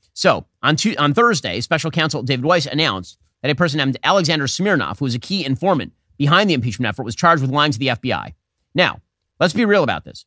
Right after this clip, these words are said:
We've gone through a lot of the material on Hunter's corruption, the timeline, Joe's involvement, all the rest of this stuff.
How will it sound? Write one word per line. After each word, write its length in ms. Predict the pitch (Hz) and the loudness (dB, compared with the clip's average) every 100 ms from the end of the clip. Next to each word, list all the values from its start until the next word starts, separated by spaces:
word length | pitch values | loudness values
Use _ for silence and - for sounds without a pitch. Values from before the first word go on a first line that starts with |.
| - | -2
We've 160 | 175 | 0
gone 280 | 147 160 175 | 2 4 2
through 380 | 131 160 101 - - | 2 0 0 -6 -6
a 80 | |
lot 300 | 127 135 147 - | 0 4 4 2
of 140 | 113 | -6
the 220 | 104 92 82 - | -4 -6 -8 -6
material 600 | 123 - 180 147 107 87 | -4 0 2 2 0 -2
on 260 | 107 104 90 _ | -2 -2 -4 _
Hunter's 420 | - 175 151 156 | -2 0 0 -2
corruption, 640 | - 127 143 - 147 139 135 _ _ _ _ _ | -4 -2 -2 -2 -4 -4 -8 _ _ _ _ _
the 80 | 120 | -10
timeline, 760 | - 156 180 170 151 143 139 - _ - | -2 2 4 4 2 0 -2 -8 _ -4
Joe's 360 | 117 156 180 | 2 4 4
involvement, 720 | 143 107 107 156 156 156 151 - _ _ - | 0 -2 2 2 2 0 -2 -8 _ _ 2
all 140 | 180 | 4
the 80 | 175 | 4
rest 180 | 160 - | 2 0
of 60 | |
this 100 | 117 | -8
stuff. 260 | - 87 | -6 -8